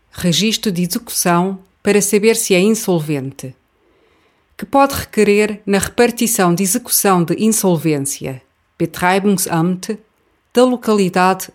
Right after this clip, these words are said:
onde reside. Uma fotocópia do comprovante de salário, Lohnabrechnung, emitido pela entidade empregadora,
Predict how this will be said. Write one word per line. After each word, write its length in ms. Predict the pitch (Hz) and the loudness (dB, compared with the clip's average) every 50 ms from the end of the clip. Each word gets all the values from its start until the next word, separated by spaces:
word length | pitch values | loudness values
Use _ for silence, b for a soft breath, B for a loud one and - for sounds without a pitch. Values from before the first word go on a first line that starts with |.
| _ - | _ -4
onde 280 | - 190 196 202 202 - | 0 2 2 2 0 -2
reside. 640 | - - 170 - - 151 135 127 - - 131 131 _ _ _ _ _ _ _ _ _ _ _ _ _ _ _ _ _ _ _ _ _ _ _ _ _ _ _ - | -4 -6 -4 -4 -4 -6 -8 -10 -12 -14 -16 -16 _ _ _ _ _ _ _ _ _ _ _ _ _ _ _ _ _ _ _ _ _ _ _ _ _ _ _ -2
Uma 200 | 180 175 180 170 | 0 2 2 2
fotocópia 960 | 180 240 254 247 262 254 254 - 226 220 214 220 - 214 220 220 214 214 _ _ _ - | 2 2 2 4 4 2 2 4 2 2 2 0 -2 0 0 0 -2 -4 _ _ _ -8
do 120 | - 175 | -8 -6
comprovante 760 | - - 240 247 233 - 226 220 202 214 208 202 196 202 175 | 0 2 2 2 2 0 -2 2 2 2 2 2 0 -4 -6
de 120 | 175 226 226 | -6 -4 -4
salário, 680 | - - 202 175 170 160 151 151 151 147 135 135 139 - _ _ _ _ _ _ _ _ - - | -2 0 0 2 2 2 0 0 -2 -6 -8 -10 -12 -16 _ _ _ _ _ _ _ _ -4 0
Lohnabrechnung, 1120 | 180 185 202 220 220 220 214 208 208 - - 180 165 160 - - - 160 156 147 147 135 - _ _ _ _ _ _ _ _ _ _ _ - | 2 4 4 4 4 4 2 2 0 -2 -4 -2 -2 -2 -4 -6 -8 -8 -8 -8 -8 -10 -14 _ _ _ _ _ _ _ _ _ _ _ -4
emitido 800 | - 190 196 208 202 202 202 - 233 240 214 247 247 240 226 233 - _ | 0 2 2 2 2 0 -2 0 0 0 2 0 -2 -2 -4 -8 -12 _
pela 300 | - 190 190 185 185 214 - | 0 2 2 4 2 2 2
entidade 680 | 220 233 233 226 233 214 196 175 190 185 190 190 190 180 | 2 2 2 2 0 -2 0 2 2 2 2 2 2 0
empregadora, 800 | 170 165 208 220 214 196 185 - 160 151 147 147 143 139 139 | 0 0 -2 -2 0 -2 -2 -2 -2 -4 -4 -4 -6 -8 -10